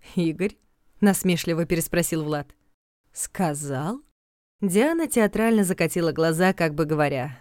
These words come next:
«Ну да, глупо прокололась». «Ладно, я его спросила, сидишь ли ты всё ещё здесь?» А он кивнул, но суть это не меняет.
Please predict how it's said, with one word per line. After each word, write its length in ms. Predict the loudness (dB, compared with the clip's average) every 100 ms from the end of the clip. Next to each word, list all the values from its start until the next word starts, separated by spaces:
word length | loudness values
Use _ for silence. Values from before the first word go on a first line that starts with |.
| -6
«Ну 260 | 2 2 2
да, 380 | 0 -2 -4 -4
глупо 420 | 0 2 2 -2
прокололась». 760 | -6 -4 -2 -2 -4 -10 -14 -20 _ _ _ _ -6
«Ладно, 720 | 0 2 4 2 0 -6 -6 _ _ _ -4
я 300 | 0 2 2
его 180 | 2
спросила, 640 | -2 0 0 0 -4 -8 -12 _ _ -6
сидишь 420 | 0 2 2 2
ли 100 | 0
ты 120 | 0
всё 160 | 0 2
ещё 300 | 2 2 -2
здесь?» 380 | -2 -6 -6 -14 _ _ 0
А 140 | 0
он 160 | 2 2
кивнул, 480 | 2 4 2 -2 -8 _ _
но 280 | 2 4 2
суть 340 | 0 -2 2
это 160 | 0 2
не 120 | 2
меняет. 440 | 2 -2 -6 -14